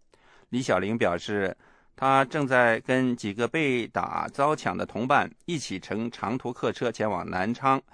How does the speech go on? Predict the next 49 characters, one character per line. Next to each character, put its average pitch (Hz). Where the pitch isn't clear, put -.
准 131
备 147
到 127
江 175
西 170
省 90
公 135
安 143
厅 151
讨 -
说 139
法。 -
因 151
为 143
他 147
们 151
在 135
派 170
出 165
所 95
等 98
到 113
下 143
午 98
五 123
点 90
也 101
没 107
有 104
拿 90
回 92
被 120
抢 82
的 92
手 85
机， -
警 127
察 127
担 170
心 170
手 95
机 139
里 92
可 -
能 151
有 95
复 165
制 127
的 95